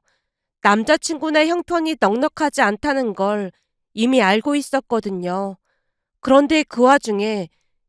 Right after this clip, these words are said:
일억씩이나 도와주신다는 말에 기쁨보다는 걱정이 앞섰기에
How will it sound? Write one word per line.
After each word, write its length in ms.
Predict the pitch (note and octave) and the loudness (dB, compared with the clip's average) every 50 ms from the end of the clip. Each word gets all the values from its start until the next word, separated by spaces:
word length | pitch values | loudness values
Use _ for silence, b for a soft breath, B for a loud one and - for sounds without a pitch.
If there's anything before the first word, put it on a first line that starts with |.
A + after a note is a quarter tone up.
| _ - | _ -2
일억씩이나 720 | G3 A#3 C4 D4 E4+ - - - E4+ C4 E4+ D4+ D#4 D#4 | 2 4 6 6 4 2 -2 -8 -6 -4 -2 0 0 -2
도와주신다는 840 | D#4 - C4 B3 A#3+ C4+ C#4+ - D#4 - - C#4+ C4+ C#4+ C#4 C4 C4 B3 | -2 -2 0 2 2 2 2 0 -4 -8 -8 -6 -4 -4 -4 -4 -4 -4
말에 540 | A3+ G#3 G3 F#3 F#3+ F#3+ G#3 G#3 G3 F3+ - _ _ _ _ _ _ _ _ _ _ | -4 -4 -4 -4 -4 -6 -6 -6 -8 -10 -12 _ _ _ _ _ _ _ _ _ _
기쁨보다는 840 | - - C4 - _ - F4 E4+ - E4 - E4 D#4 D4 D#4 D4+ C4+ | -4 -2 -2 -2 _ -2 -2 -2 0 0 2 2 2 2 0 -2 -4
걱정이 560 | - - B3+ G#3 - _ - D4 C#4+ D4 C#4+ C4 | -2 -2 -2 -2 -2 _ -2 -2 0 0 0 -2
앞섰기에 840 | F3+ - - - C#4 C4+ - _ - G3 F3+ F#3+ G#3 G3+ G3 F#3 | -2 -2 -4 -4 -6 -6 -6 _ -10 -6 -4 -4 -4 -4 -4 -8